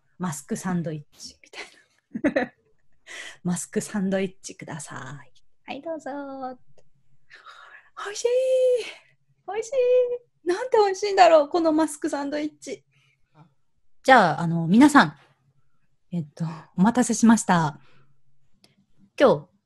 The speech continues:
の私と、私が話したこと、表現さんと話したこと。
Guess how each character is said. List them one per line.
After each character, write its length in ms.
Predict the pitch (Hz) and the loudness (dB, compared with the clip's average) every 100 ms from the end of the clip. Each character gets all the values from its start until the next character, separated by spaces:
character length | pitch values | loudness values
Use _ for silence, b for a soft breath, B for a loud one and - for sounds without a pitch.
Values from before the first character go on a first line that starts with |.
| _ - | _ -4
の 380 | 170 147 131 _ _ _ _ _ | -4 -4 -10 _ _ _ _ _
私 640 | 202 185 175 - 175 170 156 | -8 -6 -6 -8 -10 -10 -10
と、 600 | 156 151 151 143 135 _ | -10 -8 -8 -8 -12 _
私 320 | - 175 143 147 | -10 -8 -8 -6
が 140 | 147 | -6
話 240 | 151 160 147 | -4 -6 -6
し 20 | |
た 60 | |
こ 80 | - | -8
と、 220 | - 392 - | -4 -4 0
表 180 | 196 175 | 2 2
現 80 | 151 | 0
さ 140 | - | -6
ん 40 | - | -12
と 100 | 160 | -4
話 260 | 175 175 | -2 -2
し 20 | - | -4
た 80 | |
こ 120 | - 143 | -14 -18
と。 180 | - | -20